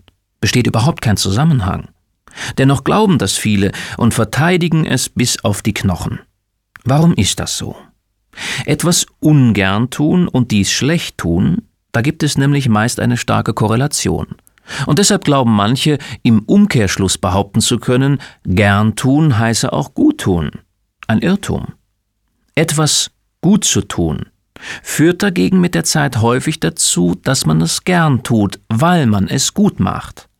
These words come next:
Der Ausweg aus dem Dilemma ist daher die Veränderung der Frage. Sie muss heißen, was fällt dir leicht? Beobachte, was dir einfach von der Hand geht.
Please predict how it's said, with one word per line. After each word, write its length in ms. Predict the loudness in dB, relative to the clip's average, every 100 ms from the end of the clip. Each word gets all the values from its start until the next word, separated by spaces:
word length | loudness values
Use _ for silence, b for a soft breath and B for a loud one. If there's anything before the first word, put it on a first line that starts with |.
| _ _ _ _ B B B
Der 160 | 0 2
Ausweg 340 | 4 4 2
aus 140 | 0 0
dem 120 | 2
Dilemma 440 | 2 2 2 0 -4 B B
ist 200 | -2 2
daher 240 | 2 2
die 140 | 0 0
Veränderung 760 | -2 0 2 4 2 0 0
der 140 | -2
Frage. 600 | -2 -2 0 0 -2 -6 -10 _
Sie 140 | 2
muss 260 | 4 4 0
heißen, 420 | 0 0 0 -2 B B -4
was 340 | 0 2 0
fällt 280 | 0 0 0
dir 100 | 0
leicht? 600 | 2 2 0 -4 -14 -20 _ _ _ _ _ _ B B B
Beobachte, 720 | 0 2 4 2 0 0 -2 0
was 240 | -2 0
dir 240 | 0 -2 -2
einfach 420 | 0 2 0 -2
von 160 | -2 0
der 180 | 0 0
Hand 240 | 0 -2
geht. 400 | -8 -8 -12 -20